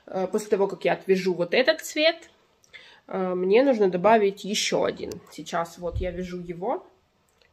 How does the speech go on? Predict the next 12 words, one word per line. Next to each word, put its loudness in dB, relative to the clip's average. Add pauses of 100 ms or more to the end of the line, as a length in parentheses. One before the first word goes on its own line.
(160)
вот -10
темный -2
коричневый. -6 (560)
Э, 0
думаю 2
насчет -4
того, -4
чтобы -8
после -6
него -2
опустить -10
красный. -4